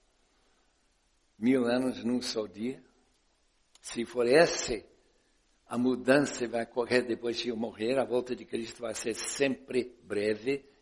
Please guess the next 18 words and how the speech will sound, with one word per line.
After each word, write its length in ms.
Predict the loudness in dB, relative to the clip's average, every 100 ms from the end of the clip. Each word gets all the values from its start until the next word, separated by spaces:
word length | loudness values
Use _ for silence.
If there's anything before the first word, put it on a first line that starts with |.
| -10
eu 140 | -8
venho 520 | -8 -4 0 2 0 -4 -18
logo, 540 | -4 4 4 4 0 -8 -14
logo, 540 | -10 0 2 2 -2 -16 _
logo. 400 | -2 2 2 -2 -16 -20 _ _
Todo 300 | 4 4 0
o 40 |
texto 340 | 0 0 0 -8
que 80 |
fala 400 | -8 -4 -2 -2
sobre 320 | -4 -6 -6 -6
a 40 |
volta 300 | -4 -4 -4
de 80 | -8
Cristo 340 | -8 -8 -4
é, 220 | -2 -2 -6 _ _ -6
ele 320 | 0 2 4
virá 420 | 4 4 2